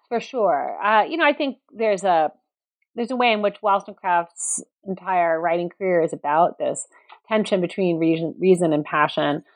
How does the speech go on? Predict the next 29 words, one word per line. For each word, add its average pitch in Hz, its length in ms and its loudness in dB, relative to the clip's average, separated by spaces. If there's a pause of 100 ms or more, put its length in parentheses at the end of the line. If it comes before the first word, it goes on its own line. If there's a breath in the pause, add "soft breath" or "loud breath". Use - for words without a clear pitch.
(280 soft breath)
Uh, 156 380 2 (400)
she 294 180 -8
never 302 420 2
denies 190 720 0
the 185 140 -2
importance 165 720 -2 (160)
of 156 420 2 (420)
the 180 200 0
passions 175 500 -2
to 170 120 -6
our 151 120 2
lives. 143 400 0
She, - 340 0
she, 196 440 -2
like 220 200 4
Rousseau, 240 460 0
is 208 180 -4
seeking 180 840 -2
to, 160 300 2 (420 soft breath)
um, 170 200 0
have 180 440 0 (580)
some 226 160 -2
sort 190 320 0
of 175 160 -4
balance 170 640 -2
between 151 520 -2
reason 156 320 0
and 151 100 -4
passion. 156 540 0